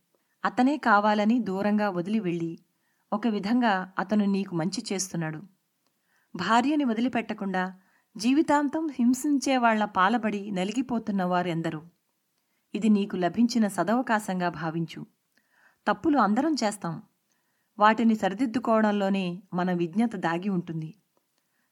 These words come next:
సగర్వంగా జీవితాన్ని కొనసాగించు. నీ లక్ష్యం ముందు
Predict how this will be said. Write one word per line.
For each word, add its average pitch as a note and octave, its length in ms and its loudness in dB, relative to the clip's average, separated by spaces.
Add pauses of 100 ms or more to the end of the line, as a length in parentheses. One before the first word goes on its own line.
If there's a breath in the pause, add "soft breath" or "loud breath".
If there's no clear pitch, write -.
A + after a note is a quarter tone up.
(120)
సగర్వంగా G3 720 2
జీవితాన్ని G3 540 -2
కొనసాగించు. E3+ 720 -6 (580)
నీ A#3 140 4
లక్ష్యం B3+ 480 2
ముందు G#3+ 420 4